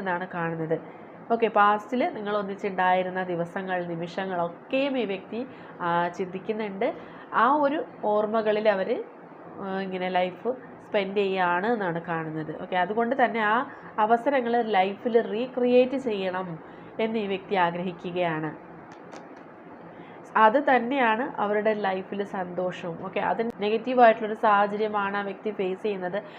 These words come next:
അവർക്ക് അത്രത്തോളം സ്ട്രഗിൾ ചെയ്യുന്നൊരു സാഹചര്യം അവരുടെ മുന്നിലുണ്ട് എങ്കിൽ പോലും ആ ഒരു സമയത്ത് പോലും അവർ നിങ്ങളുമായിട്ട് ഒന്നിച്ച് ചേരുന്ന സന്തോഷത്തെക്കുറിച്ചാണ് ചിന്തിക്കുന്നത്.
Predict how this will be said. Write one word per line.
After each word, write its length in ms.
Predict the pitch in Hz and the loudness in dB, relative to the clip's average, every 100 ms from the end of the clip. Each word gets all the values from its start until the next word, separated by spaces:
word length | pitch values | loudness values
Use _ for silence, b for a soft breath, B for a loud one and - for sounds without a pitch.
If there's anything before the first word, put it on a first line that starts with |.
| B - | B 2
അവർക്ക് 260 | 208 220 226 | 6 8 8
അത്രത്തോളം 600 | 214 220 214 220 214 226 226 | 6 6 6 8 8 6 0
സ്ട്രഗിൾ 340 | - 208 196 208 214 | 0 0 2 -2 0
ചെയ്യുന്നൊരു 420 | 208 202 202 202 208 | -2 -2 -4 -2 4
സാഹചര്യം 460 | 185 196 202 208 196 | 6 6 2 -2 -2
അവരുടെ 200 | 185 196 190 | -2 -2 -2
മുന്നിലുണ്ട് 500 | 202 254 240 208 202 | -2 0 0 0 -4
എങ്കിൽ 180 | 190 196 202 | -2 -4 -2
പോലും 280 | 190 170 226 - B B B 202 | 2 2 0 -6 B B B 6
ആ 20 | 240 330 311 | 8 8 4
ഒരു 120 | 320 - - - | 2 -6 -10 2
സമയത്ത് 520 | 220 208 254 285 285 302 247 | 2 4 2 2 0 2 4
പോലും 400 | 196 190 240 226 | 2 0 -2 -2
അവർ 140 | 180 190 214 202 | -2 -2 -2 -4
നിങ്ങളുമായിട്ട് 640 | 190 233 302 269 254 254 233 | -2 2 2 2 2 4 2
ഒന്നിച്ച് 300 | 202 214 226 220 | 2 -6 -6 -2
ചേരുന്ന 360 | 190 185 196 220 196 | 0 0 -2 -4 -4
സന്തോഷത്തെക്കുറിച്ചാണ് 1120 | 175 190 196 214 208 185 160 190 180 170 220 220 | -4 -6 -4 -6 -6 -8 -6 -4 -2 -2 -4 -6
ചിന്തിക്കുന്നത്. 600 | 170 170 160 156 151 | -8 -10 -8 -8 -4